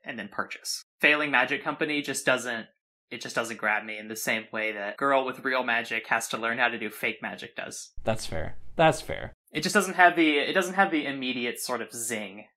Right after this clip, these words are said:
Speaker 1: But it, it has more, I would say it has a, it has more literary potential.
Speaker 2: That's true. I've kind of ruined myself by studying business here at Saint Balthasar University, because that's the kind of stories that I wanna know. I wanna know about failing companies. I don't care about magic.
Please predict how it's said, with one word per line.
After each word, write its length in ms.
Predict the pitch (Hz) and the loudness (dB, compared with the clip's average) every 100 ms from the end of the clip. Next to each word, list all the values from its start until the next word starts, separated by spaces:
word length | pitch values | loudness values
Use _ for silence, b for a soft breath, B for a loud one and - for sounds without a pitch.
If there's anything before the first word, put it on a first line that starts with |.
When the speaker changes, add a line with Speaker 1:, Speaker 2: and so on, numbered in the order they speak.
| _ _ _ _ _ | _ _ _ _ _
Speaker 1:
But 160 | 147 143 | 2 2
it, 100 | - | -6
it 140 | 165 | -2
has 280 | 160 165 147 | 4 4 2
more, 680 | 147 143 139 131 123 117 113 | -2 2 4 4 2 0 0
I 80 | 143 | 0
would 100 | 156 | 2
say 140 | 190 | 0
it 80 | 160 | 0
has 260 | 156 139 131 | 2 0 0
a, 240 | 117 113 - | -2 -2 2
it 80 | 190 | 2
has 140 | 185 | 4
more 160 | 185 135 | 2 4
literary 480 | 139 139 123 113 | 4 4 4 2
potential. 500 | 110 120 113 - 104 - - | 0 -6 -6 -4 -8 -6 -2
Speaker 2:
That's 260 | 139 - | -2 -2
true. 240 | - 143 127 B - | 2 2 2 B 8
I've 140 | 175 | 10
kind 160 | 226 254 | 12 10
of 60 | |
ruined 260 | 151 147 151 | 12 10 10
myself 440 | 139 131 139 120 | 8 8 8 8
by 120 | 131 120 | 8 6
studying 440 | - 139 131 120 | 8 8 10 8
business 360 | 120 110 117 104 | 6 6 4 6
here 140 | 117 | 4
at 120 | 113 | 4
Saint 220 | - 117 | 4 4
Balthasar 440 | 110 113 110 123 110 | 8 8 8 6 6
University, 640 | 110 110 107 107 - 104 | 6 4 4 4 4 2
because 200 | 104 120 | 4 6
that's 220 | 135 165 | 8 8
the 100 | 185 | 8
kind 200 | 170 139 | 8 8
of 60 | 120 | 8
stories 320 | - 120 113 | 6 6 6
that 100 | 120 | 8
I 100 | 123 | 10
wanna 260 | 135 113 110 | 10 8 6
know. 140 | 107 | 8
I 80 | 113 | 10
wanna 220 | 160 135 | 10 10
know 160 | 131 123 | 8 10
about 320 | 117 107 B B - | 10 8 B B 2
failing 420 | 143 135 123 110 | 8 8 8 4
companies. 460 | - 117 110 107 | 2 4 4 6
I 60 | 131 | 6
don't 120 | 131 | 6
care 160 | 104 120 | 6 8
about 240 | 117 113 | 8 8
magic. 380 | 110 110 110 107 | 6 4 2 -2